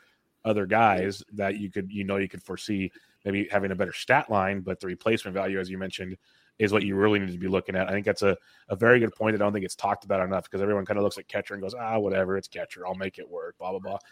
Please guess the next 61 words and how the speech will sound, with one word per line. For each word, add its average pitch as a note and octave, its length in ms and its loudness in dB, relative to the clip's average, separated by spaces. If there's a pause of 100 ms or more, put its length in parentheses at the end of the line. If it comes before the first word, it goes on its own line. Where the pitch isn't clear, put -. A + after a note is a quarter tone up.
(320)
Well, B2 140 6
you B2 120 6
won't A#2+ 380 8
if G2 80 -4
the - 80 -6
guy G#2 160 4
plays G2 300 -2
one G2 160 0
day F#2+ 140 0
a F#2 60 -2
week. F2+ 300 -8
You, G2 200 -4
you F#2+ 220 -2
just G2 240 0
won't. F2+ 280 -6
That's, F#2 180 -8
like, F#2+ 140 -4
a, G#2 180 -8
a G#2+ 80 -4
big F#2+ 220 -2
zero F#2 280 -6
for F#2 280 -6
you. F2+ 80 -8 (380)
So - 120 2
I G#2+ 60 8
think A2+ 180 0
that's A2 160 2
a, A2+ 40 0
that's G2+ 180 0
a G2+ 40 -2
really G#2 220 2
good G2 160 -4
point G2+ 260 -2
you G2 60 -6
make F#2+ 240 -2
there. G2 220 0
And G#2 100 0
then G#2+ 100 2
third C#3 220 4
base, B2 260 4
that's A2 220 2
a A#2 120 4
thing G#2+ 260 -2
I've G#2 160 -2
been G2 240 -2 (480)
kind A2 160 4
of, G2 180 2
uh, G2+ 140 6
talking A2 380 2
about G2+ 200 4
off G#2 240 2
and G2+ 80 -4
on G2+ 460 0
in, G2+ 120 -4
in G2 220 -6
some F#2 180 -10
written G2+ 240 -2
work G2 220 0
and G2 80 -2
whatnot F#2+ 400 -2
is, F#2 200 -6